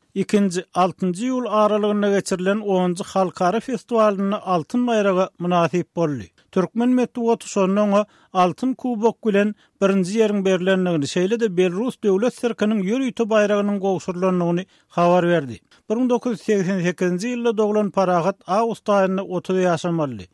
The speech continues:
Ol sport gimnastikasy boýunça sport ustady. "Çağalykda sport bilen bilelikde tanysam edýärdim. On ýyllap Türkmenistanyň halk artisti Jemal Saparowanyň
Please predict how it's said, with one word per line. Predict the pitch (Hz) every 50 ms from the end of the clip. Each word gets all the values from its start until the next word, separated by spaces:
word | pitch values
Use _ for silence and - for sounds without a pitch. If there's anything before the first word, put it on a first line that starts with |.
| _ _ -
Ol | 196 214 247 220 208
sport | - - - - 226 247 233 - _
gimnastikasy | - 233 233 233 226 233 220 185 - - 208 - 220 202 175
boýunça | 196 202 202 196 190 190 175 - 226 208 180
sport | - - - - 196 202 190 175 -
ustady. | 180 - - - 175 170 170 - _ _ - 135 95 - _ _ _ _ -
"Çağalykda | - - 190 196 202 185 196 190 160 - - 262 240
sport | - - - - 233 247 240 - _ -
bilen | 240 233 233 202
bilelikde | 214 208 208 208 180 - - 214
tanysam | - - 208 202 202 180 160 185 190
edýärdim. | 190 180 156 175 170 165 156 135 147 165 196
On | 214 220 233 233
ýyllap | 226 226 220 220 220 - -
Türkmenistanyň | - 190 185 - - 208 190 175 - - 196 196 214 220 180
halk | 208 226 214 - -
artisti | 214 214 175 - 214 190 - - 208
Jemal | 165 175 185 180 185 185 180 170
Saparowanyň | - - 180 160 - - 226 240 233 233 226 220 220 220 208